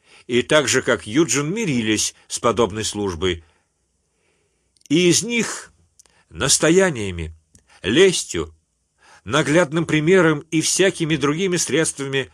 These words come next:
он выколачивал немало интересных идей.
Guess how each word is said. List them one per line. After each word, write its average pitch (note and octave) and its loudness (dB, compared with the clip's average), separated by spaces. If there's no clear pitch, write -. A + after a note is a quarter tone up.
он G#2 -2
выколачивал A2+ 0
немало G#2 -2
интересных F#2 -6
идей. E2 -8